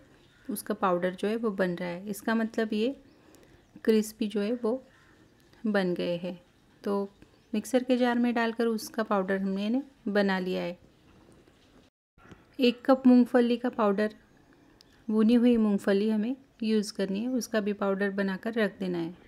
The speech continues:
चाशनी बनाने के लिए डेढ़ कप तक शक्कर हमें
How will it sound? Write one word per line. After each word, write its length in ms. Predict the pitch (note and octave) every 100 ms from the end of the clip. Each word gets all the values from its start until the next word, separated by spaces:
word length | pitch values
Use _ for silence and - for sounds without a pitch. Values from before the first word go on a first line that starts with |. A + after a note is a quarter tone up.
| - _ - - - - _ - - - - -
चाशनी 360 | - G#3 G3+ B3+
बनाने 320 | B3 A#3+ A#3+
के 140 | A#3+ A#3+
लिए 260 | B3 C4 - _ _ _ _ _ _ A#3
डेढ़ 300 | G#3+ G#3+ G#3+
कप 200 | G#3+ G#3+ -
तक 160 | G#3+ G#3+
शक्कर 400 | - A3 - G3+
हमें 260 | G3+ G#3+